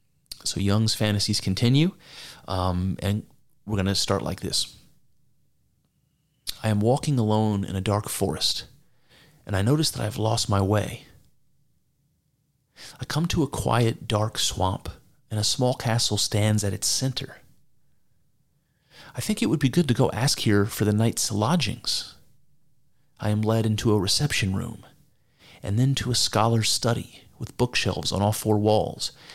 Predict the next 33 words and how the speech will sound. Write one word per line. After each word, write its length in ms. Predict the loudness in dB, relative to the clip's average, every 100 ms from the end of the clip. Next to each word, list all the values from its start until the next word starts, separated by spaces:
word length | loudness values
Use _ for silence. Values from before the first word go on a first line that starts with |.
| -16 -8
and 100 | -4
a 40 |
large 340 | 0 0 0
desk 400 | 0 0 0 -4 -8 -16 -20 -20 -12
at 160 | -8
which 200 | -4 0
an 60 | 0
old 180 | 2 2
man 220 | 4 4
sits, 520 | 2 0 -2 -2 -4 -8 -20 -20 -20 -20 -18 -4
wearing 280 | 0 0
a 60 | 2
long 340 | 2 2 0
black 340 | -2 -4 -4 -4
robe. 380 | -2 -4 -8 -16 -20 _ _ _ _ _ _ _ _ _ _ _ _ _ _ _ -8
I 80 | -4
think 240 | 0 0
that 120 | -2
he 160 | 0 0
is 100 | 0
a 80 | 0
real 360 | 0 0 0
scholar, 580 | 0 0 2 2 -2 -8 -20 _ -20 -4
who 140 | 2
has 140 | 2
learned 340 | 4 4 4 2
great 220 | 0 0
modesty 480 | 0 0 0 0 -2
before 360 | -4 -2 0
the 140 | 2 2
immensity 680 | 2 4 4 2 0 0
of 120 | 0 0
knowledge. 580 | 0 0 -2 -6 -8